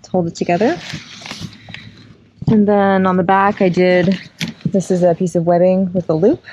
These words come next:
a D ring. So that's what it looks like on the back. We're gonna put the common sense fasteners on and then we'll be done.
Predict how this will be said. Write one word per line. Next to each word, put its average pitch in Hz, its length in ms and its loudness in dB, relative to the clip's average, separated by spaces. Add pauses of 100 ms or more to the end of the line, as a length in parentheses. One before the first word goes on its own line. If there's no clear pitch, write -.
(320)
a 160 160 0
D 214 340 0
ring. 262 240 2 (2250)
So 170 120 -4
that's 170 120 -2
what 165 100 0
it - 20 2
looks 165 160 -2
like 170 120 -6
on 160 80 -4
the 160 60 -6
back. 254 340 -4 (1200)
We're 214 80 -6
gonna 233 140 2
put - 180 -8
the 220 300 -4
common 214 240 -2
sense 214 180 -2
fasteners 220 340 -2
on 262 160 -4
and 196 100 -4
then 190 180 -4
we'll 196 80 -8
be 202 80 -8
done. 277 240 -6